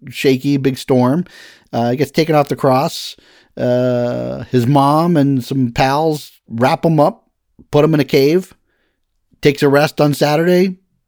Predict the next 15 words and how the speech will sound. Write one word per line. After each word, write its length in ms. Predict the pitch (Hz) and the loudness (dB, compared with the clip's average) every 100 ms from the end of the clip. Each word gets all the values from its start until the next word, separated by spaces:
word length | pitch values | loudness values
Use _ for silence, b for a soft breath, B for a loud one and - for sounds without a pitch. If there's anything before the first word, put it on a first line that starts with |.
| - | -18
Sunday, 440 | - 156 160 175 | 0 2 4 2
they 100 | 170 | 2
come 180 | 139 151 | 0 0
back. 300 | 147 180 185 | 2 0 2
"Hey, 380 | 185 330 339 180 | 4 4 4 4
the 100 | 151 | 2
stone's 560 | - 190 214 226 196 175 | 2 4 6 6 6 6
moved. 440 | 233 330 269 147 | 6 6 4 2
What 120 | 220 | -2
the 100 | 294 | 0
hell? 260 | 262 320 302 | 4 4 4
Someone's 320 | - 220 240 | 2 0 0
taken 300 | - 254 - | 2 0 2
the 80 | 262 | 2
body." 480 | 262 285 262 240 | 2 2 2 2